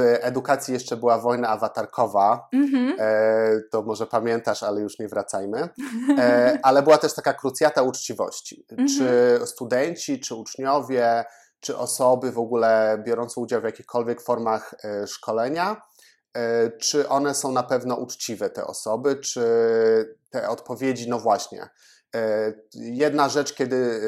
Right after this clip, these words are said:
Speaker 1: pada pytanie i student sobie coś wygoogla,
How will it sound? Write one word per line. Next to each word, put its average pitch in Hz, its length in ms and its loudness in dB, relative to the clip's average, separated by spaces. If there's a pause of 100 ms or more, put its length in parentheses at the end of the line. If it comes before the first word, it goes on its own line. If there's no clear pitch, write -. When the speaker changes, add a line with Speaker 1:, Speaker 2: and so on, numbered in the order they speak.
(220)
Speaker 1:
pada 123 240 0
pytanie 131 560 0
i 110 280 -10
student 120 420 -6
sobie 113 180 -8
coś 113 220 -8
wygoogla, 117 720 -2